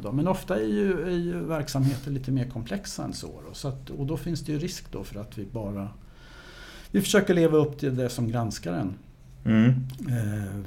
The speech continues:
Speaker 2: Alltså,
Speaker 1: intresserad av.
Speaker 2: så
Speaker 1: Ja.
Speaker 2: det är egentligen inte, att det granskas är inte problemet, det är snarare det som hur och vad man
Speaker 1: Ja,
Speaker 2: mäter för något som
Speaker 1: ja,
Speaker 2: är
Speaker 1: men precis. Och det är ju, och det är viktigt att säga då. Det fanns ju en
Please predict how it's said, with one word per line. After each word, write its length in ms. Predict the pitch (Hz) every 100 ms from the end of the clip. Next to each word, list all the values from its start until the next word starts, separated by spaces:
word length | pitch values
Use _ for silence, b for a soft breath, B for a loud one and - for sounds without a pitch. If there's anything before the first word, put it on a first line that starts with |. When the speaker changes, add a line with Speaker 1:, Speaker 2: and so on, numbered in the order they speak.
| 98 B B - - - - B B -
Speaker 2:
Alltså, 240 | 147 143
Speaker 1:
intresserad 480 | 135 131 120 101 -
av. 260 | - - 143
Speaker 2:
så 60 |
Speaker 1:
Ja. 40 | 135
Speaker 2:
det 120 | 147
är 40 | 151
egentligen 420 | 151 160 175 165
inte, 460 | 135 131 127 120 101 - 107 - - -
att 260 | - - -
det 80 |
granskas 460 | 151 139 127 127 117
är 40 |
inte 180 | 113 113
problemet, 400 | 104 117 143 104
det 60 | 101
är 20 |
snarare 380 | - 113 104 101
det 60 | 98
som 180 | -
hur 420 | - 135 113 101 95
och 160 | 92 87 98
vad 160 | 110 113
man 260 | 107 104 127
Speaker 1:
Ja, 120 | 170
Speaker 2:
mäter 180 | 196 -
för 100 | -
något 200 | - -
som 120 | -
Speaker 1:
ja, 60 | 190
Speaker 2:
är 40 |
Speaker 1:
men 140 | 214 214
precis. 580 | 214 226 151 - - 269
Och 180 | 214
det 80 | 170 190
är 40 |
ju, 320 | 196 190 180 147
och 200 | 165 165
det 80 |
är 40 | 180
viktigt 480 | 175 170 - 156 -
att 60 |
säga 380 | - 170 160 214
då. 280 | 127 113 107
Det 100 | -
fanns 300 | 131 156 143
ju 80 | 151
en 280 | 143 135